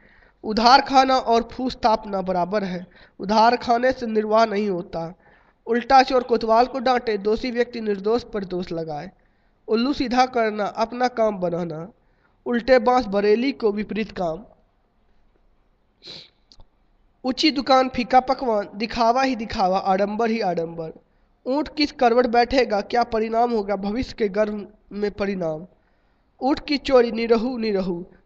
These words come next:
बड़े काम को चोरी छुपे करना। ऊंट के मुंह में जीरा नहीं है बराबर के असत्य, पर एक गिलास दूध में काम नहीं चलेगा। मेरी तोंद को देखते हुए यह तो ऊंट के मुंह में जीरा है। ऊंट के गले में बिल्ली,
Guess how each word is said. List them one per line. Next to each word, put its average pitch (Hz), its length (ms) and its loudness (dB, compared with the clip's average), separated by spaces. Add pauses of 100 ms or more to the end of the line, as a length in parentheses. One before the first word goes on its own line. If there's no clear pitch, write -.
(120)
बड़े 220 240 0
काम 240 280 0
को 240 160 -4
चोरी 233 320 -2
छुपे 214 300 -6
करना। 175 500 -8 (640)
ऊंट 330 220 0
के 277 140 -2
मुंह 269 220 0
में 240 180 0
जीरा 214 500 0
नहीं 254 280 0
है 240 160 0
बराबर 202 420 -2
के 202 140 -8
असत्य, 180 600 -8 (920)
पर 233 120 4
एक 233 320 6
गिलास 254 240 4
दूध 226 260 -6
में 233 220 -2
काम 240 200 0
नहीं 240 180 0
चलेगा। 220 460 -2
मेरी 214 320 -2
तोंद 233 300 0
को 233 120 -4
देखते 208 380 0
हुए 220 220 0
यह 208 120 0
तो 220 140 -10
ऊंट 240 200 -8
के 240 140 -8
मुंह 220 180 -4
में 196 100 0
जीरा 185 280 -4
है। 180 300 -8 (1040)
ऊंट 320 200 4
के 285 140 -4
गले 262 260 4
में 254 240 0
बिल्ली, 220 420 -2